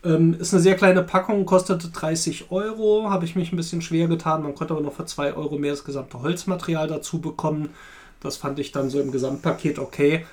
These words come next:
Ist halt ein kleiner Verlag, aber dafür war es wirklich ein nettes Spiel. Also hat, äh, muss man dazu sagen, wie gesagt, so ein bisschen abstrakten Touch,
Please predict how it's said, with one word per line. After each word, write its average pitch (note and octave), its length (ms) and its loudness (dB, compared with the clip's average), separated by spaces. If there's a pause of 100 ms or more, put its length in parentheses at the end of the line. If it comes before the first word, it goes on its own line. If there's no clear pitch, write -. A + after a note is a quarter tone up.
(160)
Ist E3+ 100 2
halt G#3+ 120 6
ein G3 80 2
kleiner F3 320 4
Verlag, E3+ 440 2
aber E3+ 120 -4
dafür E3 240 2
war D#3+ 80 2
es D3+ 100 -4
wirklich D3+ 360 -6
ein C#3+ 60 -4
nettes C#3 280 -6
Spiel. A#2+ 260 -6
Also E3+ 220 0
hat, A3 200 -4
äh, G#3 60 -2
muss G#3 240 -4
man F#3+ 80 4
dazu E3+ 240 0
sagen, D#3 200 0
wie D3 40 0
gesagt, C#3+ 240 -4
so D#3 60 -6
ein C#3 40 -6
bisschen C#3 240 -8
abstrakten - 680 -8
Touch, - 400 0